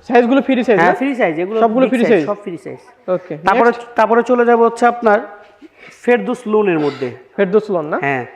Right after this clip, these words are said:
Speaker 2: যারা একটু সফট, আরামদায়ক কাপড় চায় তাদের
Speaker 1: হুম, হুম।
Speaker 2: জন্য।
Speaker 1: এটা, এটা কি ভিসকস?
Speaker 2: হুম?
Speaker 1: ভিসকস না
Speaker 2: হুম,
Speaker 1: লিনেন এটা?
Speaker 2: ভিসকস না, এটা লিনেনও না, এটা হচ্ছে আপনার
Speaker 1: অনেক
Speaker 2: মিক্স,
Speaker 1: সুন্দর একটা
Speaker 2: হ্যাঁ,
Speaker 1: ফেব্রিক না?
Speaker 2: সু-, সুতির
Speaker 1: অনেক
Speaker 2: মধ্যেই,
Speaker 1: সফট। আচ্ছা।
Speaker 2: সুতির মধ্যে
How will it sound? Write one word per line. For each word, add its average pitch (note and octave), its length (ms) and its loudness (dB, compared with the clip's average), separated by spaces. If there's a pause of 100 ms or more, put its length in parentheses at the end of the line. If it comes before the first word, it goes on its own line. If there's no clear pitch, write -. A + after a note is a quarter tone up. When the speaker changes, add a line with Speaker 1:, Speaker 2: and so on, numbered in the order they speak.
(260)
Speaker 2:
যারা E3 140 2
একটু F#3+ 160 -4
সফট, F3+ 440 0
আরামদায়ক F#3 460 0
কাপড় F#3 260 -4
চায় D3 160 -10
তাদের D3 260 -6
Speaker 1:
হুম, F2+ 60 -8
হুম। - 80 -6
Speaker 2:
জন্য। A#2 180 -10 (280)
Speaker 1:
এটা, G#3+ 120 2 (400)
এটা G#3+ 140 2
কি B3 100 0
ভিসকস? A3 400 0 (220)
Speaker 2:
হুম? A#3 180 -4 (140)
Speaker 1:
ভিসকস A#3 320 -4
না D4 80 0
Speaker 2:
হুম, B3 80 2
Speaker 1:
লিনেন A3 180 4
এটা? A#3 160 2
Speaker 2:
ভিসকস - 260 -2
না, A3+ 220 2
এটা F#3+ 160 -2
লিনেনও G3 380 0
না, C3+ 100 -4
এটা C#3+ 160 -2
হচ্ছে F#3+ 220 -6
আপনার G3 260 -2 (360)
Speaker 1:
অনেক E3+ 140 0
Speaker 2:
মিক্স, A#3 140 2
Speaker 1:
সুন্দর C4 200 2
একটা F#3+ 120 2
Speaker 2:
হ্যাঁ, E3 140 4
Speaker 1:
ফেব্রিক F3+ 240 2
না? G3 100 0
Speaker 2:
সু-, A3+ 140 0 (180)
সুতির A3 220 -2
Speaker 1:
অনেক B3+ 140 4
Speaker 2:
মধ্যেই, A#3 280 2
Speaker 1:
সফট। - 400 -14
আচ্ছা। F3+ 120 -12
Speaker 2:
সুতির B3 280 -4
মধ্যে G#3 260 0